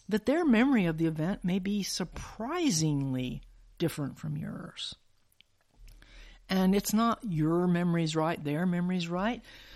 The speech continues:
Both of our memories have changed over time. And I, I, this is, this is an example of why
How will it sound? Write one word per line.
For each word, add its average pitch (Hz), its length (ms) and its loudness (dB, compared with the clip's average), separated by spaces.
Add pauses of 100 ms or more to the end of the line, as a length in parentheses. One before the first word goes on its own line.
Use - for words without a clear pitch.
(280)
Both 247 320 6
of 294 140 2
our 202 160 2
memories 170 420 2
have 202 140 -6
changed 190 680 -2
over 131 260 -8
time. - 580 -12 (1300)
And 165 360 -4 (140)
I, 175 180 -2
I, 185 140 -2 (100)
this 240 320 0
is, 208 180 0
this 202 320 2
is 202 120 -2
an 190 80 0
example 160 960 -2
of 151 240 -4
why 151 640 -6